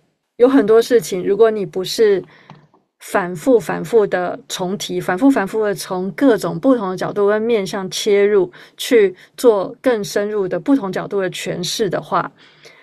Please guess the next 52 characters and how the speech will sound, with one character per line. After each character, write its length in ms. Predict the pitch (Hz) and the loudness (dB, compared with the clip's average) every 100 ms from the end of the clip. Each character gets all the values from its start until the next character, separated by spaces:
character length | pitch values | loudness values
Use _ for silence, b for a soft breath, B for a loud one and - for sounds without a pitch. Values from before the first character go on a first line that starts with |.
| b | b
那 340 | 320 311 214 147 b b b b b _ _ | 0 0 0 -4 b b b b b _ _
曾 240 | - 226 | -4 -2
经 220 | 262 302 311 | 0 0 2
接 180 | 269 | 2
触 220 | 269 269 233 | 2 2 0
到 160 | 208 | 0
这 100 | 208 | 0
个 140 | 202 180 | -4 -2
观 180 | 190 | -4
念 180 | 196 190 | -2 -2
的 140 | 180 175 | -2 -4
人， 260 | - - - | -6 -8 -8
他 160 | 208 | -2
未 240 | 220 233 202 | 2 4 2
必 400 | - 220 202 277 _ | -2 -2 -2 -6 _
可 120 | - | -2
以 140 | 214 196 | 0 0
真 300 | 151 220 240 | -2 0 0
的 180 | 233 175 | 0 -2
让 220 | 175 214 196 | -2 -2 -2
这 120 | 214 | -2
个 140 | 190 | -2
观 240 | 180 196 196 | -4 -4 -4
念 220 | 190 175 | -4 -6
进 200 | - 202 | -4 -4
到 160 | 180 | -4
他 160 | 170 175 | -4 -4
的 120 | 180 | -4
心 340 | 165 - 196 196 | -6 -4 -4 -4
里。 180 | 277 _ _ _ _ b b b b b | -4 _ _ _ _ b b b b b
所 160 | - 269 | 4 4
以 180 | 294 | 6
呢， 300 | 202 180 175 | 4 0 -2
我 140 | - 190 | -2 -4
常 220 | - 190 | -4 -6
常 160 | 226 262 | -2 2
会 120 | 269 | 0
觉 240 | 226 175 | 2 -2
得 360 | 175 175 175 180 b b b | 0 -4 -4 -6 b b b
一 80 | 294 | -8
本 240 | 277 156 | -4 -6
书 560 | 151 - 214 208 220 240 _ _ | -6 -6 -2 -2 -2 -4 _ _
或 140 | - 247 | 0 0
是 580 | - 240 214 196 180 - _ _ _ _ | 4 4 6 6 2 -2 _ _ _ _
一 140 | - 277 | 2 2
连 340 | 202 175 175 | 4 -2 -2
串 320 | 190 269 226 | -4 -4 -4
的 180 | 185 175 180 | -4 -6 -8
Podcast 460 | - 202 233 170 | -8 -6 -4 -4
的 100 | 185 | -6
节 260 | 175 180 175 | -4 -6 -4
目， 320 | 185 185 - | -2 -4 -6